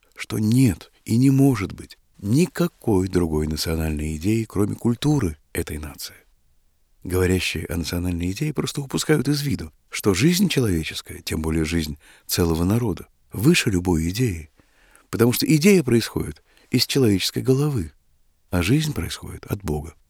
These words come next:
Поэтому жизнь народа священна, а народная общность и формируется как раз языком и культурой. Человек не может быть частью народа,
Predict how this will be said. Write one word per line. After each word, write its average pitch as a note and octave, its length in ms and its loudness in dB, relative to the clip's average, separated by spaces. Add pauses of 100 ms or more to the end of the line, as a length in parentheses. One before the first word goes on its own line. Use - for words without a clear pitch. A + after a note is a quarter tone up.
(640)
Поэтому E3 300 4
жизнь D3+ 260 0
народа D#3 280 0
священна, D3+ 760 -4 (260)
а F2+ 100 -2
народная E2 440 0
общность - 600 -2 (240)
и - 100 0
формируется F3 720 2
как - 160 -8
раз - 180 -8
языком F2+ 520 -2
и - 120 -6
культурой. - 580 -6 (720)
Человек F#2 360 2
не G2+ 80 4
может G2+ 220 4
быть E2 100 -2
частью - 360 0
народа, G#2 420 0